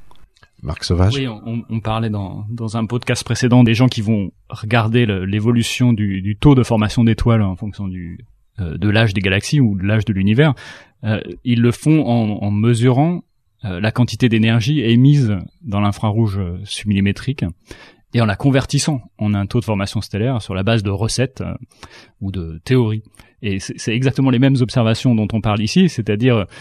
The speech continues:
Speaker 2: euh, les gens qui sont intéressés à mesurer, euh, un taux de formation d'étoiles vont dire, « Bon, la poussière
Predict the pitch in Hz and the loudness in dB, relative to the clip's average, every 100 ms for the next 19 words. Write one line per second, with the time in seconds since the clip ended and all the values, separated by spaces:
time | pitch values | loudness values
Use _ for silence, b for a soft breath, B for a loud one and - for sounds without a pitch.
0 | B B 101 - 117 131 147 - 123 120 | B B -10 -2 0 4 2 2 -2 2
1 | 135 139 - 139 123 87 98 87 92 127 | 2 2 2 0 0 0 -2 -2 2 2
2 | 120 127 123 113 85 80 85 85 95 135 | 4 4 4 2 0 -4 -6 -6 0 4
3 | 117 - 101 101 107 101 - 170 123 120 | 4 2 0 2 2 0 4 4 4 2
4 | 120 131 95 113 101 - _ _ _ _ | 2 2 0 -2 -4 -8 _ _ _ _
5 | _ _ _ - 95 123 - 117 98 | _ _ _ -6 -2 -2 -2 -2 -2